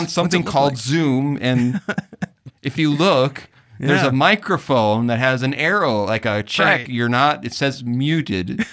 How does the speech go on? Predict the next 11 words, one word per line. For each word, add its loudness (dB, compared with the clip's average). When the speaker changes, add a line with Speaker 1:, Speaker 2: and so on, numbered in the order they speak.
Speaker 2:
You 2
need 2
to 0
Speaker 1:
<laughs> -20
Speaker 2:
unmute -2
that. -2
Speaker 1:
Yeah, -2
that -6
cracks -4
me -4
up. -16